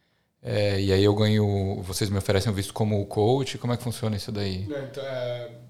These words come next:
Speaker 2: o meu primeiro visto até eu era estudante, quando eu comecei a jogar. Cada
Speaker 1: Tá.
Speaker 2: time, né, eu esqueci de falar, isso é importante até pra molecada assistindo.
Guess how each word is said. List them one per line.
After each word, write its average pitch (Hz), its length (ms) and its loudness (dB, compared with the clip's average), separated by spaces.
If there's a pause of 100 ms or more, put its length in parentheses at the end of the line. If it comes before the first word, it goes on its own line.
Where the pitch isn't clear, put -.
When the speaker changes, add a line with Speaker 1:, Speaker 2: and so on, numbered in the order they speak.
(720)
Speaker 2:
o 135 80 -18 (120)
meu 135 140 -10
primeiro 143 360 -8
visto 147 240 -8
até 147 140 -6
eu 131 80 -6
era 123 80 -8
estudante, 127 480 -8
quando - 140 -12
eu 120 60 -12
comecei 135 300 -10
a 120 40 -8
jogar. 123 500 -6 (480)
Cada 101 160 0
Speaker 1:
Tá. 95 80 -2
Speaker 2:
time, 151 240 -2
né, 139 160 -8
eu 131 260 -8
esqueci - 280 -10
de - 60 -16
falar, 127 280 -6
isso 120 160 -8
é - 20 -10
importante 123 420 -10
até 127 160 -12
pra 123 140 -10
molecada 123 380 -8
assistindo. 120 580 -12